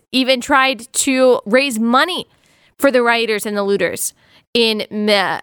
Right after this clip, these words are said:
um, in Minnesota when that was happening back in, uh, June after George Floyd's killing. And so I don't think that the restoration of the American soul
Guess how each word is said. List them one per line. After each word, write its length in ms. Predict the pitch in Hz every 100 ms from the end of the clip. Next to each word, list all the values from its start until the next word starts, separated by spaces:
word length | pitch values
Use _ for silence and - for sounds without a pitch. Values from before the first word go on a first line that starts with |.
| -
um, 540 | 208 - 208 185 185 - -
in 220 | 226 214
Minnesota 480 | 202 202 - 196 - - - -
when 180 | 208 214
that 100 | 190
was 100 | 180
happening 400 | 208 202 196 190
back 240 | 180 185 196
in, 300 | 180 175 -
uh, 280 | 190 175 165
June 440 | 180 202 185 165
after 560 | - 190 208 185 160 - -
George 460 | 196 196 180 180 208 -
Floyd's 540 | - 190 170 175 - -
killing. 340 | - 190 135 -
And 160 | 220
so 180 | 247 220 -
I 100 | 277
don't 260 | 330 269 -
think 300 | 302 214 185
that 100 | -
the 80 | 226
restoration 640 | 240 - 240 240 - 214
of 80 | 185
the 100 | 214
American 400 | 208 196 208 190
soul 260 | 220 190